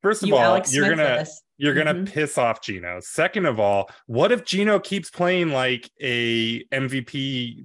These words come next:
Speaker 1: or All-Pro type ca-, uh, quarterback, and now you spent a high pick on someone that's sitting on the bench that you're either gonna piss off fans or alienate the locker room if you ever make the switch? You, yeah,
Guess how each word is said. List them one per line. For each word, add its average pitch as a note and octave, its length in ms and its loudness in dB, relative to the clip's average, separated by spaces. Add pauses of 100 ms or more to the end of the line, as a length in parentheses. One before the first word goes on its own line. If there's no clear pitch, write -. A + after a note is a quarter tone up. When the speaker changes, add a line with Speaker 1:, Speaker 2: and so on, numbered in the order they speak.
Speaker 1:
or B2 220 2
All-Pro C3 420 2
type B2 300 -4
ca-, B2 200 -8
uh, A#2 300 -2
quarterback, A2 560 -2
and A#2 120 -4
now A2+ 140 -2
you C#3 140 -4
spent A#2 460 -4 (640)
a A2+ 300 2
high A#2+ 300 -4
pick C#3+ 460 -2
on A#2 360 0
someone B2 360 -4
that's A2+ 160 -4
sitting C3+ 320 -4
on D#3+ 100 -2
the F3 80 -4
bench C3 500 -4 (360)
that A2+ 280 2
you're B2 140 -4
either C3+ 240 -2
gonna B2+ 160 0
piss D3 300 -6
off E3 200 0
fans C#3+ 380 -2
or G#2 80 -4
alienate B2+ 380 -4
the E3 100 -2
locker D3+ 320 0
room D3 120 -2
if B2+ 100 -8
you G#2 100 -6
ever A2 120 -6
make B2+ 160 -8
the E3+ 80 -18
switch? E3 540 -4 (280)
You, C3+ 180 -4
yeah, C#3+ 240 0